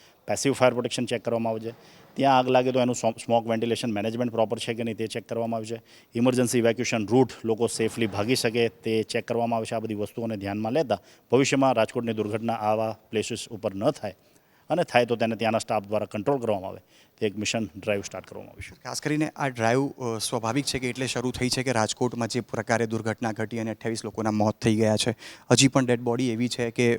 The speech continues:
Speaker 2: ઓળખવી મુશ્કેલ થઈ ચૂક્યું છે. પરંતુ સાહેબ, આવી ઘટનાઓને રોકવા માટે ફાયર એન ઓ સી જરૂરી હોય છે. લોકો કેટલાક નથી લેતા હોતા, બિઝનેસ શરૂ કરી દે છે. અવેરનેસ એક મોટું કારણ છે એની પાછળ. લોકોને કદાચ,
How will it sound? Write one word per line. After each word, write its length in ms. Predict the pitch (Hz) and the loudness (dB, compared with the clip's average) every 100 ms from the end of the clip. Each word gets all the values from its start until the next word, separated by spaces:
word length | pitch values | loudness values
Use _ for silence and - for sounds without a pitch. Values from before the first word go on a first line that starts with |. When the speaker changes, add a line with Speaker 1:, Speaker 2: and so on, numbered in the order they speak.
| - | 0
Speaker 2:
ઓળખવી 420 | 117 123 - 160 | 6 6 8 8
મુશ્કેલ 440 | 135 117 - 120 117 | 6 4 -4 -4 -4
થઈ 180 | 117 113 | -6 -8
ચૂક્યું 280 | 117 117 | -8 -6
છે. 140 | 110 113 - - - | -2 -4 -6 -10 0
પરંતુ 240 | 156 165 | 2 4
સાહેબ, 200 | 175 175 170 - | 4 4 2 0
આવી 260 | 123 131 | 2 2
ઘટનાઓને 580 | 151 123 - 131 139 147 | 2 2 0 0 2 0
રોકવા 300 | 120 113 127 | 0 -2 -2
માટે 240 | 120 107 110 | -2 -4 -4
ફાયર 320 | 117 117 139 | -2 0 0
એન 120 | 139 | 0
ઓ 40 | |
સી 160 | 131 139 | -2 -2
જરૂરી 340 | 120 120 120 | -4 -4 -4
હોય 220 | 110 110 110 | -4 -4 -2
છે. 180 | 113 - - - - - | -4 -4 -16 -18 -12 4
લોકો 400 | 127 143 170 170 | 10 10 10 6
કેટલાક 560 | 156 - 156 156 - | 4 2 4 4 0
નથી 260 | 127 135 160 | -2 2 2
લેતા 240 | 131 123 | 2 2
હોતા, 300 | 110 113 127 | 0 0 0
બિઝનેસ 300 | 131 127 139 | 0 2 2
શરૂ 260 | 135 143 143 | 0 0 -2
કરી 240 | 127 117 | -2 -4
દે 140 | 117 117 | -2 -4
છે. 120 | 151 | -2
અવેરનેસ 540 | - 127 139 180 - | -2 0 0 0 -2
એક 100 | 165 | -2
મોટું 280 | 123 123 139 | 0 0 -2
કારણ 300 | - 107 117 | -2 -2 -2
છે 120 | - | 0
એની 140 | 113 117 | 0 2
પાછળ. 260 | 113 151 | 0 0
લોકોને 380 | 156 135 151 151 | 0 0 2 0
કદાચ, 340 | 143 139 147 | 2 2 2